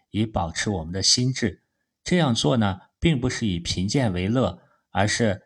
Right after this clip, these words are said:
义不容许。这并不是让我们不去追求富贵，因为孔子也说过，“富而可求也，虽执鞭之事，无义为之。”但是我们不要去追求那些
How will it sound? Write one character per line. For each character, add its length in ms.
义 280
不 180
容 240
许。 360
这 180
并 240
不 120
是 140
让 200
我 100
们 260
不 200
去 180
追 160
求 180
富 220
贵， 280
因 120
为 120
孔 280
子 140
也 160
说 180
过 340
，“富 220
而 200
可 220
求 300
也， 260
虽 260
执 200
鞭 260
之 180
事， 400
无 140
义 220
为 240
之。” 340
但 140
是 100
我 160
们 120
不 120
要 180
去 160
追 200
求 180
那 100
些 300